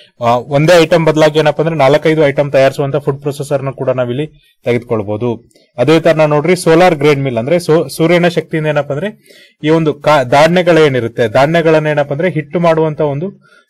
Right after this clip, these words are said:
solar green mill ಅನ್ನು ಕೂಡ ಇಲ್ಲಿ ನಾವು ಪಡೆದುಕೊಳ್ಬಹುದು.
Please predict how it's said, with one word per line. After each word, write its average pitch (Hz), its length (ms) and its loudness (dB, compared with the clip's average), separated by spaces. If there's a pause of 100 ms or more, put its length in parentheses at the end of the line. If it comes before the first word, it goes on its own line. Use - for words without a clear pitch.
solar 170 300 4
green 165 300 0
mill 160 200 0
ಅನ್ನು 151 160 -4
ಕೂಡ 143 180 -4
ಇಲ್ಲಿ 139 200 0
ನಾವು 143 440 -4
ಪಡೆದುಕೊಳ್ಬಹುದು. 101 1080 -8